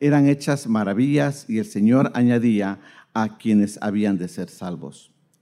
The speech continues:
Estos elementos, sin duda alguna, pues, nos hacen añorar esos tiempos y cuánto quisiéramos poder ver principalmente lo último.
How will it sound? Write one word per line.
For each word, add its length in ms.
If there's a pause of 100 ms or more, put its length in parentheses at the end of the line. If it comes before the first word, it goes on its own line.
(420)
Estos 300
elementos, 560
sin 220
duda 180
alguna, 440
pues, 140
nos 240
hacen 280
añorar 420
esos 280
tiempos 460
y 60
cuánto 340
quisiéramos 800 (280)
poder 360
ver 240
principalmente 680
lo 120
último. 680